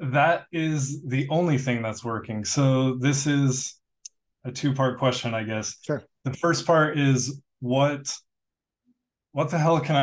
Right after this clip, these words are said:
Speaker 1: I do to get a stranger to sign up for <laughs> my, my list? Because if I can explain to someone what's going on,
Speaker 2: Mm-hmm.
Speaker 1: then they'll sign up. And the second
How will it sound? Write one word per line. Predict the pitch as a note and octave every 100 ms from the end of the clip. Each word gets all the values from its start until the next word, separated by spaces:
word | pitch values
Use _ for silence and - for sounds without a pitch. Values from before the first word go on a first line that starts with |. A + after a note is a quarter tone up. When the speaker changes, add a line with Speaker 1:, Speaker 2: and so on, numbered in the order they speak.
| C3
Speaker 1:
I | C3
do | C#3 C3
to | B2+
get | B2+
a | A#2
stranger | - C3 C3+ C3+ B2 B2
to | B2 -
sign | - - B2+ B2
up | B2 B2
for | - B2 A#2+ B2+ B2+ B2+
<laughs> | D3+
my, | C3 B2+ A#2+ A#2+ _ _ _ -
my | A#2+
list? | A2+ C3+ C3 C3+ - - _ _ _ _
Because | - A#2+ C#3+ C3 A2 - _ -
if | C#3
I | D#3+
can | F3+ E3+
explain | C#3 - B2+ B2 C3 D3
to | D#3
someone | C#3+ D#3+ E3 F3+ F#3
what's | C#3 C3+
going | C#3 B2 A2+
on, | A2+ C3 F#3 - _ _ _ _ _ C3
Speaker 2:
Mm-hmm. | A#2 B2+
Speaker 1:
then | C3 B2+ B2 -
they'll | B2+
sign | B2+ C3+ B2 A#2
up. | - _ _ _ _ - _ _ _ -
And | C#3 C3 B2
the |
second | B2 D#3 D3+ C#3 C3+